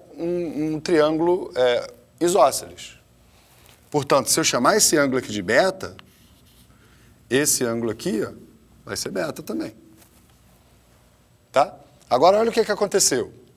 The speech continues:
É, a soma dos ângulos internos do meu triângulo é cento e oitenta. Tá? É, mas a soma dos ângulos internos nesse triângulo aqui, ele vai ser beta mais alfa, mais beta mais alfa. Ou seja, vai ser duas vezes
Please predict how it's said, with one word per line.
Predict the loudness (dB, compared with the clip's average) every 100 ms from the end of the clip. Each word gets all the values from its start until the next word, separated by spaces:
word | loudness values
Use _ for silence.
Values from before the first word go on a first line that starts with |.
| _ -20 -20 -10 2
É, | 4 4 2
a | 2
soma | 6 6 4
dos | 2 2 2
ângulos | 2 0 -2
internos | -4 0 0 0 -6
do | -6
meu | -6
triângulo | 0 2 2 -2 -10 -16 _ -4
é |
cento | -2 0 0
e |
oitenta. | 2 2 0 -6 -20 -20 _ _ _ _ _ _
Tá? | 2 2 2 -4 -20 -20 -20 0
É, | 4 4 6
mas | 6 6 4
a | 2
soma | 4 4 2
dos | 2
ângulos | 2 2
internos | 0 2 0 0
nesse | 2 6 8 6
triângulo | 2 0 0 -2
aqui, | -4 -2 -2 -2 -12 -20 -20 -4
ele | 0 4
vai | 4
ser | 4 0 -2 -4
beta | 2 6 6 4 -2
mais | -2 -2 0
alfa, | 2 2 0 -10 -12 -20 _ _ _
mais | 0 2 2
beta | 2 2 2 0
mais | 0 4
alfa. | 4 4 -2
Ou | -6
seja, | -4 -2
vai | -2
ser | -2
duas | -4 -2 -2 0
vezes | 2 2 0 -4